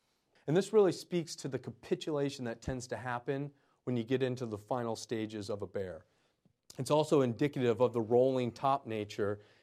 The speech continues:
as bear markets tend to unfold. So, you know, once you've hit that bear market bottom,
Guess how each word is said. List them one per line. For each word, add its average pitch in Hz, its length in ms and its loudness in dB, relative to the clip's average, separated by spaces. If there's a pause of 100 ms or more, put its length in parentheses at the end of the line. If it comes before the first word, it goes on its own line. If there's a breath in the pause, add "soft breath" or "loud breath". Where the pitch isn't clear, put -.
(100)
as 110 120 2
bear 123 240 2
markets 113 420 -4
tend 113 300 -6
to 101 160 -4
unfold. 92 600 -8
So, 104 340 -4 (720 soft breath)
you 135 60 -2
know, 120 80 2
once 165 360 2
you've 196 140 0
hit 170 220 -2
that 131 220 0
bear 135 200 2
market 127 400 0
bottom, 127 420 0